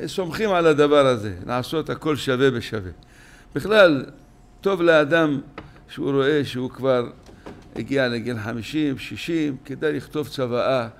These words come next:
שלא יהיה ריב, שלא יהיה בעיות, וטוב שיודיע את נוסח הצוואה לבניו, יאסוף את כולם,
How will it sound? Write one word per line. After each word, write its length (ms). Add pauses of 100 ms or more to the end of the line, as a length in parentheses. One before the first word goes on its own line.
(380)
שלא 180
יהיה 180
ריב, 440 (100)
שלא 260
יהיה 380 (400)
בעיות, 680 (540)
וטוב 560
שיודיע 1080
את 140
נוסח 380
הצוואה 680 (380)
לבניו, 640 (120)
יאסוף 400
את 100
כולם, 400